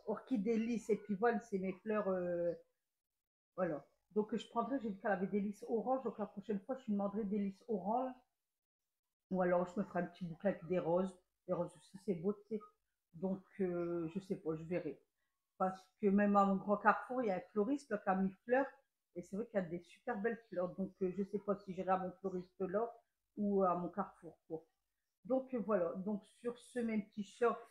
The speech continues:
euh, je vous souhaite une excellente journée. Donc, demain, ça va être, euh, gr-, journée, euh, ménage. Là, tout à l'heure, je vais acheter le briochin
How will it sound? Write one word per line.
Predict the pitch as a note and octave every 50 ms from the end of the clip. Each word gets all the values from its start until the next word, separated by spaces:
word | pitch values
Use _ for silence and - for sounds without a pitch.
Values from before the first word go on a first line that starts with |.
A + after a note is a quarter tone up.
| _ _ _ _ _ -
euh, | G3 G3+ G3+ G3+ G3+ G3+ G3+ G3+ G3+ G3+ G3+ G3
je | F#3+ G3
vous | F#3 G3+
souhaite | G3 - - - G#3+ F#3+ G3 - -
une | G3+ G3 F#3+
excellente | F#3+ F#3+ - - - G3 G3 G3 F#3+ F3 -
journée. | G#3 G3+ G#3+ B3 C4
Donc, | G3+ G#3+ G#3+ F#3 E3+
demain, | G3 B3+ C4 B3 B3 A3 G#3 - - - - _ _ _ _ _ _ -
ça | A3+ G#3+
va | F#3+ A3 A3
être, | G3+ G3 - -
euh, | A3+ G#3+ G3+ G3+ G3+ G3+ G3 G3 F#3+
gr-, | F#3+ - - - -
journée, | G#3+ G3 G3 A3+ A#3 A#3+ A#3+ A#3+ A#3 A3+ A3 - - - - -
euh, | A3 G#3 G3+ G3+ G3 G3 G3 G3 G3 G3 G3 F#3+
ménage. | G3 G#3+ A#3 A3+ A3+ A3+ B3 C#4 D4 C4+ - C4+ - _ _ _ _ _ _ _ _ _ _ _ -
Là, | G#3 A3+ A#3+ A#3+
tout | A#3+ - B3
à | A3+
l'heure, | A3+ A3
je | F#3
vais | G#3 A3
acheter | G#3 - - A3
le | G#3 G3+ G#3 G3+
briochin | G3+ G3 - A3 A3+ A3+ A3 G#3 - - B3 A3+ A3 A3 G#3 G3